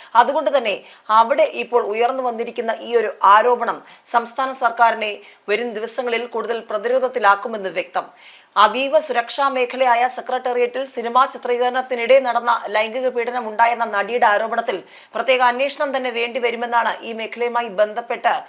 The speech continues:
നിരീക്ഷണം നടത്തുന്നവരൊക്കെ പറയുന്നത്. സിനിമാ ചിത്രീകരണത്തിന് സെക്രട്ടേറിയറ്റിൽ അനുമതി നൽകാറുണ്ട്. എന്നാൽ, ഇതിനിടെ സ്ത്രീക്ക് നേരെ അതിക്രമം ഉണ്ടായത് അതീവ ഗൗരവമുള്ളൊരു വിഷയമാണ്. വർഷങ്ങൾക്ക് മുൻപ് ചിത്രീകരണത്തിനിടെ ഇടനാഴിയിൽ വെച്ച്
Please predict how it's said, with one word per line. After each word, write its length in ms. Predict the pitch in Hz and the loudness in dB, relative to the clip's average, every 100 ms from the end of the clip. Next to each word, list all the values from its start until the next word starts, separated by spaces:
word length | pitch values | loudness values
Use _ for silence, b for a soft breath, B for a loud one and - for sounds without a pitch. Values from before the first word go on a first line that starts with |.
| B B B - | B B B -8
നിരീക്ഷണം 460 | 226 247 - 247 | -4 -4 -4 -4
നടത്തുന്നവരൊക്കെ 720 | 226 214 226 233 214 208 - 226 | 0 -2 -2 -6 -2 -4 -4 -6
പറയുന്നത്. 420 | 165 165 170 170 - B B - | -4 -6 -8 -8 -10 B B -2
സിനിമാ 260 | 277 294 | 0 2
ചിത്രീകരണത്തിന് 760 | 330 302 285 277 269 269 269 254 | 0 0 -2 2 2 0 -2 -4
സെക്രട്ടേറിയറ്റിൽ 840 | 269 - 269 269 262 254 262 240 - | -4 -4 -2 0 0 0 0 -4 2
അനുമതി 480 | 214 233 240 226 202 | 0 2 -4 -4 -6
നൽകാറുണ്ട്. 640 | 190 208 196 220 165 180 - B B B | -2 0 2 2 0 -4 -6 B B B
എന്നാൽ, 280 | 214 226 226 226 | -2 0 0 -2
ഇതിനിടെ 400 | 220 233 247 247 | -10 0 2 2
സ്ത്രീക്ക് 500 | 254 240 247 247 269 | 0 -4 -4 -4 0
നേരെ 260 | 269 262 - | 2 2 0
അതിക്രമം 500 | 208 240 254 254 254 | -2 0 -2 0 -2
ഉണ്ടായത് 340 | 226 220 214 233 | 2 4 4 0
അതീവ 520 | - - 233 240 262 | -2 -4 -4 -2 0
ഗൗരവമുള്ളൊരു 640 | 196 208 233 240 226 220 | 0 0 2 2 0 -6
വിഷയമാണ്. 600 | 180 170 220 208 151 170 175 B B B | -6 -8 -8 -6 -2 -2 -4 B B B
വർഷങ്ങൾക്ക് 640 | 240 269 269 339 320 320 311 | 4 4 4 -2 -2 -2 0
മുൻപ് 340 | 269 233 269 | -2 0 -2
ചിത്രീകരണത്തിനിടെ 1080 | 269 254 262 262 262 269 269 247 226 240 262 | -2 -2 0 2 0 -2 -4 -4 0 2 0
ഇടനാഴിയിൽ 720 | - 202 262 233 226 240 254 240 | -2 -2 2 6 6 4 -2 -2
വെച്ച് 280 | 240 - | -4 -2